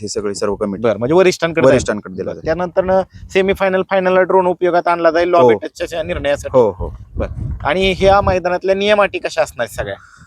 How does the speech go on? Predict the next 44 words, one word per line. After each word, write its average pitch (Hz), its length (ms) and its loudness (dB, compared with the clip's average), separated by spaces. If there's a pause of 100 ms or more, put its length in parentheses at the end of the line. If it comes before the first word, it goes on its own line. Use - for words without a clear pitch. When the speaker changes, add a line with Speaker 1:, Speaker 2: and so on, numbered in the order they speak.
(200)
Speaker 1:
ज्या 160 120 6
सर्व 165 240 6
अखिल 165 280 2
भारतीय 151 500 2
बैलगाडा 147 420 2
संघटनेने 143 880 -2 (260)
ते 135 120 6
नियम 139 240 4
सांगितलेले 117 420 0
आहेत, 104 100 2
त्याच 143 120 2
Speaker 2:
हा. 127 80 -2
Speaker 1:
नियमाने 113 340 0
होणार 95 200 -8
आहे 85 60 -14
सगळं. 87 200 -8
Speaker 2:
त्याच 147 180 0
नियमाने 107 380 -4
होणार 98 200 -8
आहे. 92 80 -14 (380)
बरं, 113 100 2
आता, 175 440 2 (100)
अ, 127 80 -12 (480)
मैदानाची, 185 840 0
अ, 156 100 0
म्हणजे, 135 520 -2 (360)
अ, 117 60 -2
ही 113 420 2
कधी 180 160 4
होणार 131 220 0
आहे? 113 160 -4
तयारी 180 260 4
कधी 175 160 -2
सुरू 160 200 -4
होणार 135 220 -4
आहे? 110 80 -12 (340)
Speaker 1:
तयारी 185 240 6
आतापासून 185 460 0
चालूच 185 320 2
आहे, 151 60 -2
पण 165 100 -2
उद्या 165 300 2
आम्ही 156 180 0
जरा, 147 500 4